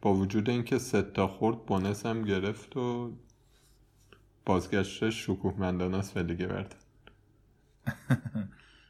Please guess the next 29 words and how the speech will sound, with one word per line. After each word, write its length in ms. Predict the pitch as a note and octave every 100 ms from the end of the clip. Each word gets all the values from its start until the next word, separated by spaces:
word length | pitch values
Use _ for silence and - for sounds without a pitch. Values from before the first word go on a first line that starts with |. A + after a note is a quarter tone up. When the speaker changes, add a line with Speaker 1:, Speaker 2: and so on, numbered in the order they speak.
| _ _ -
Speaker 2:
آره، 220 | E2 D#2+
یه 80 | E2+ -
خورده 340 | F#2+ F#2 G2
دفاعشون 420 | F#2 G2 G2 G#2
هم 80 | G2
اگه 140 | F#2
بهتر 420 | F2+ F#2 F2 F#2+ F2+
بود 160 | G2+
شکوهمندانه 640 | - G#2 G#2+ G2+ F#2+ F2+ F#2
تر 200 | G2+ G#2
هم 100 | G#2+
می‌شد. 300 | G2+ - E2+ - E2+ -
سه 220 | - F2
تا 140 | E2+
نمی‌خورد. 420 | E2 E2 E2+ - F2 F2+ - _ _ -
Speaker 1:
آره. 200 | G2+ G2 - - _
اه، 280 | A2+ A2 G#2+
آرسنال 540 | A2 A2+ A2 B2 A#2+ A#2
نیوکاسل 520 | A#2+ A2+ A#2+ - C#3
چهار 380 | - B2 G#2+ G#2
هیچ 200 | C#3 E3+
شد. 340 | - F3 E3+ E3+
من 140 | D#3
بازی 240 | D3+ A#2
رو 220 | A#2+ C3+ C#3
ندیدم. 420 | B2 G2 F#2+ F#2+
چه 140 | -
خبر 280 | - C3+ C3+
بود؟ 220 | C3 C3